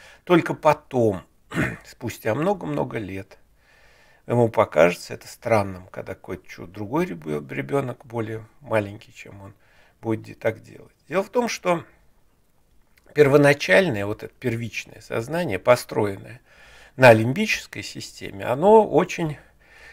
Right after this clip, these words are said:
фундаментально важное. Это те принципы, которые достались нам от далёких предков, от обезьян, э, высших приматов, а потом и гоминид, целые цепочки, имеются в виду, начиная с австралопитеков, которые были уже точно бипедальными,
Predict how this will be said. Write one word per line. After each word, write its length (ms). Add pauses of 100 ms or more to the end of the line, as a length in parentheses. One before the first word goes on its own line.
фундаментально 840
важное. 540
Это 160
те 220
принципы, 720 (580)
которые 440
достались 680
нам 280 (100)
от 180
далёких 500
предков, 560
от 160
обезьян, 640 (800)
э, 640
высших 420
приматов, 640
а 40
потом 440
и 40
гоминид, 560
целые 320
цепочки, 680
имеются 460
в 20
виду, 340
начиная 580
с 100
австралопитеков, 1040
которые 560
были 280
уже 260
точно 440
бипедальными, 760